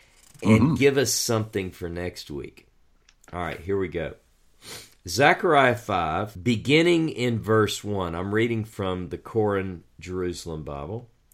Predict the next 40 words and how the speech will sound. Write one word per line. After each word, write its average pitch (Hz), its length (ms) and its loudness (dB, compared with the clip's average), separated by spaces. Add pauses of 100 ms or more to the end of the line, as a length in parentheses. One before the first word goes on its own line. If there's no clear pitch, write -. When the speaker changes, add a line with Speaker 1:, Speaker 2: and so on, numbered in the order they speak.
Speaker 2:
Mm-hmm. 107 360 0
Speaker 1:
"Then 170 520 6
I 151 280 4
turned 127 760 2
and 107 180 0
lifted 156 500 4
up 156 220 6
my 135 200 4
eyes 107 680 4
and 95 260 -2
looked, 143 400 6
and 90 160 -8
behold, 127 640 4
a 110 100 2
flying 117 680 0
scroll. 110 760 -2
And 113 120 0
he 131 80 0
said 185 420 4
to 143 80 6
me, 107 460 2 (240)
'What 196 260 4
seest - 600 4
thou?' 95 280 2
And 101 100 0
I 120 100 2
answered 151 380 2
him, 69 160 -12 (480)
'I 127 140 2
see 196 260 0
a 196 80 10
flying 139 520 4
scroll. 185 640 0 (260)
The 135 160 6
length 180 380 4
of 87 220 0
it 127 100 2
is 110 180 2
twenty 110 360 -2
cubits. 80 640 -6